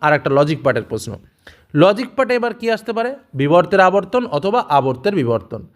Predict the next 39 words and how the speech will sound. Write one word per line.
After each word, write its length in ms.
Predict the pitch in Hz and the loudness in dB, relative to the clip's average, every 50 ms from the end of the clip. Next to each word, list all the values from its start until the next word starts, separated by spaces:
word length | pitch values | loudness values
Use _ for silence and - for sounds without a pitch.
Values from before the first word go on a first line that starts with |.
| _ _ _ _ - | _ _ _ _ -2
এটা 200 | 190 190 202 185 | 2 4 4 4
স্বাভাবিকভাবে 480 | - 190 185 185 180 165 185 185 180 175 | 4 4 2 2 2 2 2 2 2 0
এখানে 220 | 160 170 170 170 | 0 -2 -2 -2
চারটে 320 | 147 175 160 160 - 185 | 0 0 0 0 0 -2
থাকবে, 320 | 170 190 196 190 196 262 277 | 0 0 -2 0 -2 -4 -2
চারটের 320 | 269 - 135 127 - 135 | 0 0 0 0 0 -2
মধ্যে 220 | 131 135 147 170 202 | -2 -2 -2 -2 -2
তোমাকে 380 | 180 147 139 139 143 240 254 247 247 - _ _ _ _ _ _ - 135 | -2 -2 -2 -2 -2 -2 -4 -4 -6 -16 _ _ _ _ _ _ -4 0
বচন 360 | 123 139 139 139 170 160 160 | 2 2 2 2 0 0 0
করতে 260 | 160 170 156 - 190 | -2 -2 -2 0 0
হবে, 120 | 196 220 | 2 2
বচনের 360 | 226 180 135 120 - 135 131 127 | 2 0 0 0 0 0 2 2
আবর্তন 380 | 127 131 151 147 - 185 180 | 2 2 2 0 -2 -2 -2
করতে 240 | 175 185 185 - 208 | -2 -4 -2 0 0
হবে, 120 | 214 226 | 2 2
আবার 200 | 220 175 135 127 | 4 4 4 4
আবর্তন 360 | 127 123 123 127 127 127 160 165 | 4 2 2 0 0 -2 -4 -2
বিবর্তন 440 | 170 170 185 185 180 - 202 208 202 117 | 0 0 0 0 -2 -4 -8 -8 -6 -6
অথবা 260 | 131 120 143 135 127 | -4 -2 0 0 0
বচন 300 | 117 123 120 160 165 170 | 0 0 -2 -2 -2 -2
করতে 280 | 165 180 151 - - | -2 -4 -4 -2 -2
হবে, 80 | 196 208 | 0 0
বচন 300 | 196 160 123 123 135 131 | 2 0 0 0 -2 -2
বিবর্তন 400 | 123 127 143 151 147 - 190 185 | 0 0 0 0 0 -2 -4 -2
করতে 240 | 185 185 185 - 214 | -4 -4 -2 0 2
হবে, 100 | 208 220 | 2 2
বিবর্ত-, 540 | 202 151 127 131 131 123 - - _ - 127 | 2 0 -2 -2 -2 -4 -6 -16 _ -10 -6
তারপরে 260 | 135 131 131 139 143 | -4 -2 0 0 0
আবার 140 | 160 196 196 | 0 0 0
বিবর্তনের 540 | 170 139 131 131 127 131 - 165 185 220 226 226 - - - - _ - | 0 0 0 0 0 -2 -2 -2 0 -2 -4 -6 -10 -20 -20 -16 _ 0
আবর্তন 360 | 180 185 185 170 151 180 170 | 2 2 2 2 2 -2 -2
করতে 240 | 160 160 165 - 170 | -2 -4 -4 -4 -6
হবে, 120 | 160 180 | -4 -4
সে 100 | 180 190 | -4 -2
যেমন 260 | 147 156 151 151 151 | 0 2 2 2 2
আসে 180 | 143 139 135 143 | 0 0 0 0
তেমন 260 | 135 135 135 131 127 | -2 0 0 0 -2
করতে 280 | 127 123 123 - - 131 | -2 -4 -4 -4 -4 -2
হবে। 160 | 117 123 | -2 -4